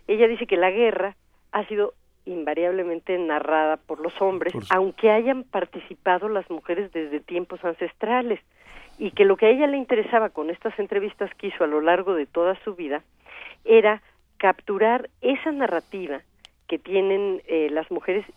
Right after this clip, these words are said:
Speaker 1: y que no parte de algo que aprendieron o de un esquema o de un canon, sino del cuerpo, sus experiencias sobre lo que sintieron, eh, pues sobre lo que es tener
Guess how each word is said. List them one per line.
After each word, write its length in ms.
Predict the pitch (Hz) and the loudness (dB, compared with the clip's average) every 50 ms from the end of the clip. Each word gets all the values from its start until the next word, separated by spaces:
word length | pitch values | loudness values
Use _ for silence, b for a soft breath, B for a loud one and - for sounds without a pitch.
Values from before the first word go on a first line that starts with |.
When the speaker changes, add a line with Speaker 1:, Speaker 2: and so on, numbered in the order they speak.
| _ - | _ -12
Speaker 1:
y 120 | 196 180 | -12 -12
que 200 | - - 190 185 | -6 -2 0 0
no 300 | 185 185 196 202 208 233 | 0 0 0 2 2 2
parte 640 | 226 - - 190 180 175 170 - - 185 185 - - _ | 0 2 2 4 4 4 2 -2 -4 -6 -6 -6 -6 _
de 100 | 170 165 | -2 -2
algo 220 | 160 170 165 180 | -2 -2 -4 -8
que 120 | - - 180 | -6 -4 -4
aprendieron 880 | 165 - - 165 165 175 175 160 175 190 180 180 180 175 160 151 143 - | -4 -4 -4 -4 -4 -4 -6 -6 -2 0 0 0 0 -2 -4 -6 -8 -10
o 120 | 165 156 131 | -10 -8 -8
de 80 | 143 135 | -6 -6
un 160 | 143 143 143 | -6 -6 -6
esquema 640 | 143 - - - - 175 175 175 180 185 175 165 | -8 -8 -10 -4 -2 0 0 2 0 0 0 -2
o 140 | 147 127 117 | -2 -4 -6
de 120 | 123 135 | -6 -6
un 140 | 135 143 147 | -6 -6 -8
canon, 360 | - - 175 165 170 175 180 - - | -4 -2 0 0 0 -2 -4 -6 -4
sino 200 | - 185 175 175 | -2 -2 0 0
del 180 | 165 180 170 - | 0 -2 -4 -2
cuerpo, 480 | - 214 226 254 262 - - 170 156 - - - | 0 4 4 4 4 2 -2 -6 -6 -6 -8 -10
sus 180 | 190 170 - - | -10 -6 -4 -4
experiencias 640 | 165 - - - 196 185 196 214 220 - 240 226 - | -6 -6 -6 -6 -4 -2 -2 -2 -2 -2 -4 -6 -6
sobre 200 | 196 170 170 151 | -4 -4 -4 -4
lo 100 | 147 147 | -4 -8
que 120 | - - - - | -12 -14 -10 -8
sintieron, 640 | 160 160 - - 170 165 170 175 156 143 120 117 - B B B B B B B B B B B B B _ | -10 -10 -8 -8 -4 -2 0 0 0 -2 -6 -8 -14 B B B B B B B B B B B B B _
eh, 360 | - - 170 160 160 156 151 - - _ | 0 4 6 6 6 6 4 2 -2 _
pues 140 | - 165 - | -8 -8 -6
sobre 260 | - 151 143 139 147 | -6 -8 -8 -8 -8
lo 100 | 139 147 | -10 -8
que 80 | - 180 | -8 -8
es 60 | - - | -4 -2
tener 360 | 240 214 196 170 170 165 | 0 0 2 2 0 0